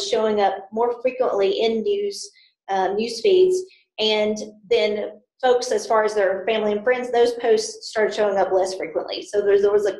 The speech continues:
decline in organic reach, um, for a lot of organizations. Um, so, and also,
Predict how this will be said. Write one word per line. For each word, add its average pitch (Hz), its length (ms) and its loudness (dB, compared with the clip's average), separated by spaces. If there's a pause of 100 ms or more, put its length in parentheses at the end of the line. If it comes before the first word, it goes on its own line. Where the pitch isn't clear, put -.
decline 214 440 -2
in 196 100 -2
organic 190 440 -2
reach, 180 280 -2 (580)
um, 190 180 -2
for 208 100 0
a 196 140 4
lot 196 120 4
of 196 60 -4
organizations. 185 840 -2 (580)
Um, 214 220 -2
so, 247 440 4
and 240 100 0
also, 247 680 2